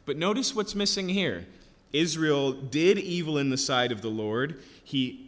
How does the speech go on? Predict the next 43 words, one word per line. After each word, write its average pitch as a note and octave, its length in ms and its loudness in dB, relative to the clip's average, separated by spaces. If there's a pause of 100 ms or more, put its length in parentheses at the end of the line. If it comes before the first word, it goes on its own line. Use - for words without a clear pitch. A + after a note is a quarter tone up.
(100)
gave F#3+ 440 4
them F3+ 200 0
over C#3+ 320 0
to C3 120 -2
the A2+ 120 -4
judges. A#2+ 560 -2
And C3+ 140 0
then C3 160 2
verse B2+ 260 0
two, F3 520 0 (260)
"There C3+ 160 2
was C3+ 160 2
a C3+ 80 -2
certain E3+ 420 0
man D3+ 320 0
of B2+ 160 -4
Zorah C#3 380 2
of B2 220 0
the A#2+ 80 -4
tribe C3+ 400 0
of A2+ 80 -4
the A#2+ 80 -2
Danites C#3 640 -2
whose B2 240 -4
name C3 280 0
was A#2+ 220 -2
Manoah, A#2+ 640 -2 (240)
and A#2 120 0
his A2+ 140 -2
wife C#3 320 0
was E3 140 -2
barren A2 340 0
and A2+ 140 -4
had F#2+ 260 -4
no A2+ 140 -4
children." A#2 520 -4 (380)
Notice G#3+ 300 0
here, D#3 140 -2
Israel's E3 560 0
not C3+ 180 -4
crying G#2+ 360 -2
out A2+ 160 -4
anymore. C#2+ 420 -12